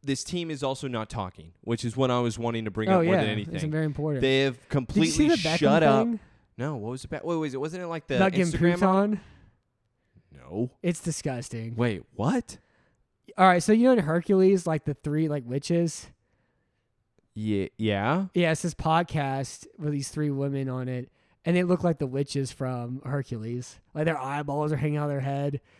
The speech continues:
Speaker 2: But
Speaker 1: Are you
Speaker 2: this
Speaker 1: talking
Speaker 2: wo-
Speaker 1: about the sisters? I got you.
Speaker 2: Yeah, yeah. But this woman said that Odell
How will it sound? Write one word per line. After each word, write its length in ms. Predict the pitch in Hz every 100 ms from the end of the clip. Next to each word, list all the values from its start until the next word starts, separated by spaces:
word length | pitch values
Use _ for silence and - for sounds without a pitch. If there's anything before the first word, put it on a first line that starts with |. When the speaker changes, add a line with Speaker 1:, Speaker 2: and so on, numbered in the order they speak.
| _
Speaker 2:
But 140 | 175 180
Speaker 1:
Are 40 |
you 40 | 170
Speaker 2:
this 80 |
Speaker 1:
talking 120 | 196 202
Speaker 2:
wo- 60 |
Speaker 1:
about 80 | 170
the 80 | 127
sisters? 520 | - 196 - 127 107
I 100 | 131
got 260 | 131 104 110
you. 160 | 98
Speaker 2:
Yeah, 220 | 185 180 165
yeah. 240 | 156 147
But 100 | 160
this 200 | 185 160
woman 260 | 175 185 170
said 240 | 175 156
that 240 | 156 151 147
Odell 680 | 156 151 160 160 156 156